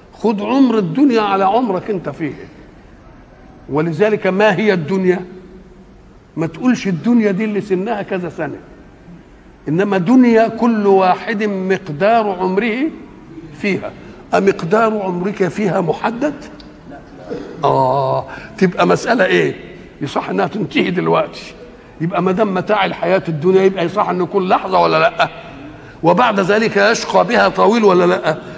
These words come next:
بيقول لهم: "اربعوا على أنفسكم وافهموا أنكم تظلمون أولًا أنفسكم." والظلم ده على نفسكم انتم. ليه؟ لأن الظلم ده مقتضى ما يعطيكم من المتعة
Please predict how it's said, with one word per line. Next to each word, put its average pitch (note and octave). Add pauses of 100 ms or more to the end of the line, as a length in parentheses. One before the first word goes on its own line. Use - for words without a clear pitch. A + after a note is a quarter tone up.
(140)
بيقول G3+
لهم: F#3+
"اربعوا E3+
على E3+
أنفسكم G3+ (260)
وافهموا A#3+ (300)
أنكم G3
تظلمون F#3
أولًا E3+
أنفسكم." - (380)
والظلم E3+
ده G#3+
على F#3
نفسكم F#3
انتم. D3+ (540)
ليه؟ A#3 (240)
لأن G#3+
الظلم F#3+
ده A3+
مقتضى A3
ما F#3+
يعطيكم F3+
من F3
المتعة E3+